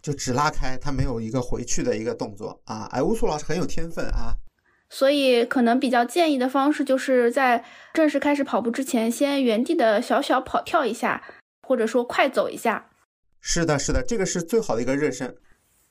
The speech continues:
Speaker 2: 那是不是跑完之后可以静态拉伸，还是什么？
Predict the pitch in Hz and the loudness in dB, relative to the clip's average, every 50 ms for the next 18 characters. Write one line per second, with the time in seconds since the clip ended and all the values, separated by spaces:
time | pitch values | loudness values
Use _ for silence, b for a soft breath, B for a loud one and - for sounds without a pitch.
0 | _ _ _ - 392 370 370 349 - 403 349 349 - 311 - - - 202 185 196 | _ _ _ 0 2 2 2 2 2 2 2 2 0 -2 -4 0 2 2 4 4
1 | 190 202 247 - 381 415 - 523 381 285 - - 214 196 185 - - 196 196 208 | 2 2 2 2 0 2 2 2 0 0 -2 -2 -2 -2 -2 0 0 2 4 4
2 | 208 180 170 160 170 - - 180 165 - - 226 214 220 214 - 202 - - - | 4 4 2 2 0 0 2 0 0 2 2 2 2 2 2 0 0 -2 -4 -4